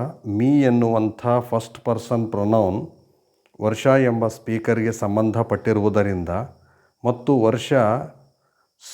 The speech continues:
ಸಿಂಗ್ಯುಲರ್ ಆಗಿದೆ, ಥರ್ಡ್ ಪರ್ಸನ್ ಆಗಿದೆ, ಫಿಮೇಲ್ ಆಗಿದೆ. ಆದ್ದರಿಂದ ಅದನ್ನು ಇಲ್ಲಿ ಹರ್ ಎಂದು ಬದಲಿಸಿ ಬರೆಯಲಾಗಿದೆ. ಇದು ಇಂಡೈರೆಕ್ಟ್ ಆಬ್ಜೆಕ್ಟ್ ಆಗಿದೆ.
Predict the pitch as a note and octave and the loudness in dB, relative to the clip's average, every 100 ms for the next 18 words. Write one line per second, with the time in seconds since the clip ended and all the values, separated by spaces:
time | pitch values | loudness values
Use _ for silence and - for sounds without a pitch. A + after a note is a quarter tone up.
0 | - A#2+ A#2 A#2+ B2 A#2+ A#2 A2+ A#2+ C3+ | -4 0 4 6 4 4 0 0 -4 -4
1 | C#3+ - - A2 A#2+ A#2 G#2+ A#2+ A2 A2 | -6 -12 -2 -2 0 -2 -2 0 0 0
2 | A2+ C#3 C3+ B2 C3 C#3+ A#2 G2+ F#2 F#2 | -2 -4 -2 0 4 4 4 2 -2 -2
3 | G#2 G#2+ _ _ - C3 C3 A2+ G#2 G#2 | -4 -6 _ _ -2 0 2 2 2 2
4 | G2+ G2+ B2 G#2+ A2 B2 C#3 G#2+ - - | 2 2 0 0 -4 0 2 2 -2 -10
5 | _ - C3 C#3+ C#3+ - G#2+ G#2 G#2 F#2+ | _ -2 2 2 0 -4 -2 0 -2 -2
6 | F#2 G2+ F#2+ F#2 D#3 F3+ - _ - F#2+ | 0 0 -2 -2 -2 -2 -10 _ -10 0
7 | G#2 C#3 G2+ F#2 F2 E2+ F2 - _ _ | 4 4 4 0 -2 -6 -10 -10 _ _
8 | _ _ _ _ _ _ _ - A#2+ D3+ | _ _ _ _ _ _ _ -2 4 4
9 | A2+ - - - A2+ B2 B2+ C3+ - G#2+ | 4 -2 -8 -2 4 6 6 4 0 -2
10 | F#2+ G#2+ - F#2+ F2 F2 - - | 0 -4 -2 -4 -4 -6 -10 -14